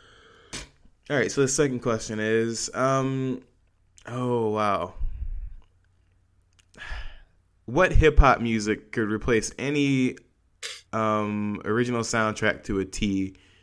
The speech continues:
keeping the flavor flav? I, I assume he means, oh yeah, yeah, could replace any game, um, original soundtrack to a T and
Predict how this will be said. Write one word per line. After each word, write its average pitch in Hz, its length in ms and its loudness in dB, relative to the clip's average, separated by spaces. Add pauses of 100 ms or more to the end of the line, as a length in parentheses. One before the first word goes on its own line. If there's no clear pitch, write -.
(280)
keeping 127 500 2
the 110 100 2
flavor 104 460 0
flav? 92 600 -2
I, 110 140 4
I 120 160 4
assume 127 260 2
he 120 80 2
means, 107 420 -2 (240)
oh - 80 2
yeah, 110 140 6
yeah, 104 180 2 (260)
could 147 100 8
replace 143 340 10
any 131 200 2
game, 110 760 2 (920)
um, 107 280 0
original 104 380 -4
soundtrack 104 720 -4
to 104 140 -6
a 101 60 -6
T 98 460 -6
and 101 180 -10